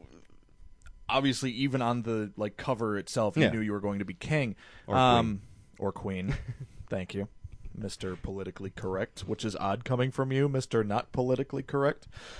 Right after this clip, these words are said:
Speaker 1: Um,
Speaker 2: It's okay. I, I'll kill my politically correctness because my female character is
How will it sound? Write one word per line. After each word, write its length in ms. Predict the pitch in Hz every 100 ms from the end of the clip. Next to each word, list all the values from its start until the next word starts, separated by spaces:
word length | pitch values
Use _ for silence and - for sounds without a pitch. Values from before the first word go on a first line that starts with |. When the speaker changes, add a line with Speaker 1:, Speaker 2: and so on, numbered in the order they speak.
| - -
Speaker 1:
Um, 480 | 131 127 120 113 110
Speaker 2:
It's 160 | 147
okay. 320 | 139 120 95 - - -
I, 80 |
I'll 180 | 110 123
kill 180 | 117 135
my 100 | 123
politically 460 | 113 113 113 113 113
correctness 440 | 104 104 120 113
because 300 | - 110 107
my 200 | 104 101
female 360 | - 113 117 120
character 500 | 131 123 120 143 127 - -
is 240 | 120 110